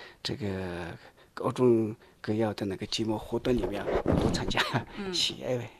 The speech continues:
Speaker 1: 喜爱音乐，
Speaker 2: 嗯。
Speaker 1: 从小就是。
Speaker 2: 从小就是这样啊。
Speaker 1: 嗯，就是。
Speaker 2: 那将来有，嗯，有，当时有没有想过说你将来长大了之后？
Speaker 1: 哎，想唱一辈子，<laughs> 在其他也不，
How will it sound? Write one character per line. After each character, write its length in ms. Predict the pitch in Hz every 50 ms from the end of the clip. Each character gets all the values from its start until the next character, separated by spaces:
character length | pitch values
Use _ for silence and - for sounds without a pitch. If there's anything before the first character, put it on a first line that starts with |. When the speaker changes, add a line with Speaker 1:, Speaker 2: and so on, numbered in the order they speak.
| - - -
Speaker 1:
喜 220 | - - 104 104
爱 60 | 117 135
音 280 | 143 123 107 - -
乐， 80 | - - - - - - - - - - - - -
Speaker 2:
嗯。 140 | - 185 175
Speaker 1:
从 100 | 165 - -
小 180 | - - - -
就 160 | - - -
是。 140 | - - - - - - - - -
Speaker 2:
从 140 | - - 156
小 140 | 151 151 143
就 120 | 123 139
是 140 | 139 - -
这 140 | - - 120
样 180 | 120 117 113 107
啊。 140 | 104 - -
Speaker 1:
嗯， 100 | - -
就 80 | -
是。 100 | - - -
Speaker 2:
那 80 | - 240
将 160 | 233 294 302
来 100 | 294 240
有， 140 | 185 165 - -
嗯， 220 | 180 170 170 165
有， 120 | 165 170 160 -
当 220 | - - 247 262
时 120 | - 226
有 40 | 170
没 80 | 147 147
有 80 | 165
想 220 | 175 - - - -
过 100 | - 156
说 160 | 160 - 165
你 160 | 160 147 143
将 220 | 143 - 185 165 175
来 160 | 170 147 147
长 200 | - 165 - 151
大 120 | - 190 180
了 80 | 151
之 120 | - - 160
后？ 260 | - - 147 - 113 113
Speaker 1:
哎， 280 | 120 123 123 113 107 107
想 240 | - - 107 107
唱 160 | - - 147 139
一 120 | 123 113
辈 160 | - 113 117
子， 140 | - - - _ _ _ _ _ _ _ _
<laughs> 360 | _ _ _ _ _ _ -
在 460 | - - - - 170 - - - 185
其 240 | - - - - - -
他 160 | - - 185
也 160 | 165 160 156
不， 80 | 139